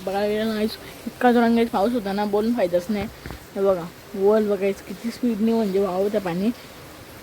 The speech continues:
समजून जा गाईस, किती जोरात गाईस पाऊस होतो आलता. गाईस, वलचा, ते गाईस, वलांचा गाईस पाणी म्हणजे नाली आहे, नालीच आहे म्हणजे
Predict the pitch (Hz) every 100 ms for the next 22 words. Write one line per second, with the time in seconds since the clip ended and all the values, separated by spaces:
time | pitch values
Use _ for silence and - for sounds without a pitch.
0 | - - - 226 233 262 262 254 - 240
1 | 208 190 214 214 233 233 233 208 220 226
2 | 180 - - - - - - - - -
3 | - 175 185 233 247 - - - - 214
4 | 226 240 - 254 247 254 240 - - 214
5 | 202 220 240 240 254 247 240 247 - -
6 | - 220 226 233 247 226 220 226 240 233
7 | 240 233 220 233 208 208 208 196 190 220
8 | 233 254 240 196 208 214 196 190 220 220
9 | 262 277 240 196